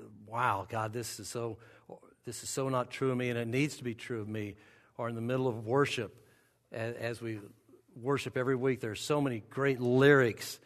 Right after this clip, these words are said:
and those lyrics, many times, are songs that we sing because they're true of us, and other times I sing those songs as a confession on, "It's not true of me, but it needs to be true of me." And so it's a, a worship of,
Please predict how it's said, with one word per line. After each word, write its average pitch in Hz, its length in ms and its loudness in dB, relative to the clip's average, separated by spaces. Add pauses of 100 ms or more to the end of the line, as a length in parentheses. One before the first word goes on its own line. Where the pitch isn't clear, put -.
(400)
and 120 120 -6
those 123 180 -4
lyrics, 131 460 6
many 127 200 0
times, 123 360 2
are 110 80 -2
songs 123 360 0
that 110 80 -6
we 107 100 -6
sing 127 320 -2
because 113 320 -2
they're 104 120 -6
true 147 380 4
of 131 100 4
us, 135 380 8 (320)
and 117 100 -2
other 123 120 0
times 127 300 0
I 107 80 -2
sing 123 280 -4
those 117 160 -6
songs 120 300 -2
as 104 120 -8
a 95 40 -18
confession 113 540 -6
on, 107 220 -6 (360)
"It's 117 200 -8
not 120 340 0
true 131 480 -2
of 110 160 -4
me, 131 400 2
but 113 160 -4
it 107 100 -6
needs 113 340 -4
to 113 80 -10
be 107 140 -8
true 110 260 -10
of 104 80 -10
me." 107 160 -8
And 101 100 -12
so 113 120 -8
it's 107 140 -10
a, 101 100 -10 (440)
a 120 60 -10
worship 120 500 -4
of, - 220 -14